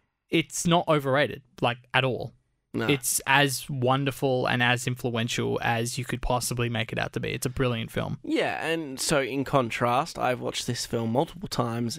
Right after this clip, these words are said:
Speaker 2: and yet I've only ever watched this one in that trilogy. I've never seen the second
Speaker 1: Yeah.
Speaker 2: or the third part, and still to this point have not seen either of those. So my viewership of this film is exclusive, which in its own way is a different kind of viewing. It's kinda
Speaker 1: Hmm.
Speaker 2: like,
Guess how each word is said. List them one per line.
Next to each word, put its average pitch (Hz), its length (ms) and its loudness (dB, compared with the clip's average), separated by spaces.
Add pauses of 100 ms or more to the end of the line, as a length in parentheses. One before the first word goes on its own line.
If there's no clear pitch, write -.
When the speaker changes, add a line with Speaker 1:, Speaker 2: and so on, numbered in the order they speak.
Speaker 2:
and 139 200 2
yet 135 240 0
I've 127 140 -4
only 143 420 0
ever 131 160 0
watched - 640 -2
this 135 320 -2
one 160 300 0
in 120 200 -4
that 117 140 -4
trilogy. - 640 -6 (460)
I've 113 160 0
never 117 120 -2
seen 120 220 2
the 175 80 4
second 285 400 2
Speaker 1:
Yeah. - 160 0
Speaker 2:
or 139 100 2
the 143 80 -4
third 175 300 -4
part, 123 300 -2
and 131 200 0
still 165 240 -2
to 156 120 -6
this 147 120 -2
point - 280 0 (260)
have 135 180 0
not 156 380 -2 (300)
seen 127 260 -4
either - 240 -4
of - 80 -10
those. 123 240 -4 (320)
So 139 240 4
my 143 460 0
viewership 143 500 0
of 127 80 -4
this 135 160 -2
film 147 240 0
is 120 100 -4
exclusive, - 720 -6
which 127 180 -6 (640)
in 196 140 2
its 220 160 -2
own 208 240 4
way 196 140 4
is 165 100 0
a 135 60 -6
different 160 300 0
kind 151 200 2
of 165 80 -2
viewing. 208 260 0
It's - 140 -6
kinda 151 260 4
Speaker 1:
Hmm. 139 60 6
Speaker 2:
like, 131 260 -2